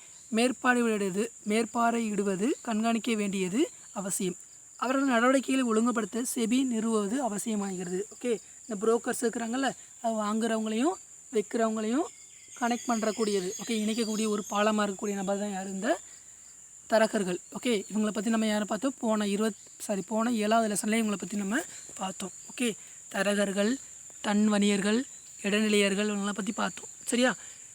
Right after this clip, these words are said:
இவங்களும் என்ன பண்றாங்க? ஒழுங்குபடுத்துறதுக்காக என்ன பண்றாங்க? செபியானது வழிமுறைகள், இந்த கைட்லைன்ஸ் என்ன பண்றாங்க? கொடுக்குறாங்க. ஏன் இவங்களை கட்டுப்படுத்துறாங்கன்னு சொல்லி பார்த்தோம்னா, இவங்க என்ன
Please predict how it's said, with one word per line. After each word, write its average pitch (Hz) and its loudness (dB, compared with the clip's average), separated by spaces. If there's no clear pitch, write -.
இவங்களும் 311 8
என்ன 269 4
பண்றாங்க? 262 4
ஒழுங்குபடுத்துறதுக்காக 240 4
என்ன 220 0
பண்றாங்க? 202 -2
செபியானது 220 2
வழிமுறைகள், 233 6
இந்த 196 -2
கைட்லைன்ஸ் 233 6
என்ன 214 2
பண்றாங்க? 208 0
கொடுக்குறாங்க. 185 0
ஏன் 302 8
இவங்களை 269 4
கட்டுப்படுத்துறாங்கன்னு 220 0
சொல்லி 220 -4
பார்த்தோம்னா, 190 -2
இவங்க 277 6
என்ன 269 6